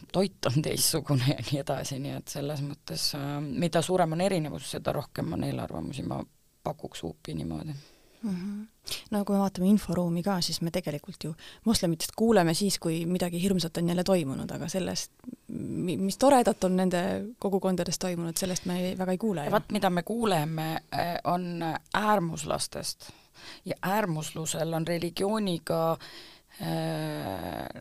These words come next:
Speaker 1: noh, saab olla seos, eks ju, aga see seos on siis pigem sihuke kontrolli, äh, kehtestamine ja hoidmine, eks ju. Et religioon oma olemuselt ei ole ju, ähm, selline, mis, ähm,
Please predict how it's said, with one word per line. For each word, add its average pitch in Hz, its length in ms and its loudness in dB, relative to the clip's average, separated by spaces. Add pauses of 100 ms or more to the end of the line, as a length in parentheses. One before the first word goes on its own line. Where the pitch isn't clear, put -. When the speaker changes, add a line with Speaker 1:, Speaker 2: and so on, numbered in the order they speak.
(120)
Speaker 1:
noh, 170 100 2
saab 254 300 6
olla 262 180 0
seos, 240 380 0
eks - 160 -8
ju, 180 80 2
aga 180 160 0
see 175 240 -2
seos 190 340 4
on 170 160 0
siis 156 220 -6
pigem 170 280 2
sihuke 160 280 -4
kontrolli, 170 1040 2 (640)
äh, 143 500 -6
kehtestamine 156 920 2
ja 151 100 -2
hoidmine, 156 560 0
eks - 240 -10
ju. - 80 -12 (480)
Et 151 200 -4
religioon 170 680 2
oma 156 260 0 (480)
olemuselt 156 880 0
ei 147 160 2
ole 151 300 2
ju, 143 360 -4 (120)
ähm, 139 380 -4 (280)
selline, 151 440 -4
mis, - 520 -6
ähm, 156 300 -4